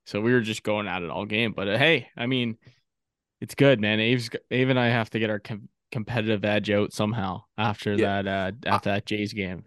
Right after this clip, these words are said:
Speaker 1: So
Speaker 2: I can respect that, but you wanna talk about war? I mean, we went to war last night, J R. <laughs> You and I went to war last night. Uh, Drunk Johnny tweets where I, I woke up and I was like, "Did I really tweet I'm six-foot-one?"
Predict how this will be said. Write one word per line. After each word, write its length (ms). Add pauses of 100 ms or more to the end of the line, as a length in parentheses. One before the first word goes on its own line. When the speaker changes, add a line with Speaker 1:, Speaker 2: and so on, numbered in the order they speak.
Speaker 1:
So 260
Speaker 2:
I 120
can 160
respect 400
that, 180
but 80
you 100
wanna 160
talk 280
about 260
war? 340
I 100
mean, 180
we 140
went 260
to 60
war 280
last 340
night, 280 (460)
J 220
R. 280
<laughs> 40
You 160 (200)
and 100
I 320
went 240
to 140
war 360
last 380
night. 320 (580)
Uh, 320
Drunk 400
Johnny 360
tweets 420
where 140
I, 140
I 240
woke 320
up 220
and 80
I 60
was 200
like, 220
"Did 100
I 60
really 280
tweet 260
I'm 140
six-foot-one?" 920